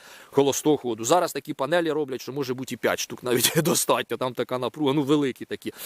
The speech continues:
А це в мене формату метр на метр шістдесят, тому вони, ну, раніше такі робили, зараз, я так дивлюся, вже такі не роблять, але не знаю чого, мені дарма вони такі не роблять,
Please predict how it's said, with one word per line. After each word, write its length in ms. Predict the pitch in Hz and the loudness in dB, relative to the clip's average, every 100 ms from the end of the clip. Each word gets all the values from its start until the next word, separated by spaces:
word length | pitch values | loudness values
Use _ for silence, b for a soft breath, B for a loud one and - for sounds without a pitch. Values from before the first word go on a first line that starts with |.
| B - | B 0
А 80 | 117 | 4
це 140 | 165 | 4
в 40 | |
мене 400 | 156 147 143 135 123 | 2 -2 0 0 0
формату 460 | 131 139 147 139 | -2 0 -2 -2
метр 320 | 127 135 127 123 | -2 -2 -2 -4
на 80 | |
метр 320 | 127 120 120 - | -2 -2 -2 -4
шістдесят, 380 | 131 - - - | -4 0 0 0
тому 240 | 131 151 | -2 0
вони, 260 | 139 127 120 | -2 -2 0
ну, 120 | 285 | 4
раніше 300 | 156 135 104 | 4 2 -4
такі 260 | - - 117 | -8 -2 0
робили, 360 | 139 233 202 | 2 2 2
зараз, 320 | 113 135 113 | 2 2 2
я 60 | 113 | -4
так 140 | 110 | -8
дивлюся, 360 | 101 110 104 104 | -6 -4 -4 -4
вже 120 | 107 | -4
такі 240 | - - 107 | -6 -8 -4
не 120 | 127 | 0
роблять, 280 | 311 247 - B B B | 2 2 0 B B B
але 340 | - 113 165 151 92 _ - | 0 4 4 2 -4 _ -8
не 140 | 120 | -6
знаю 300 | 104 101 87 | -2 -2 -2
чого, 260 | - 82 87 | -4 -6 -6
мені 300 | 95 107 98 | -6 -6 0
дарма 360 | 101 98 90 | 0 0 -4
вони 200 | 82 85 | -4 -8
такі 240 | 82 - 92 | -12 -14 -8
не 140 | 92 | 0
роблять, 240 | 160 135 | 0 0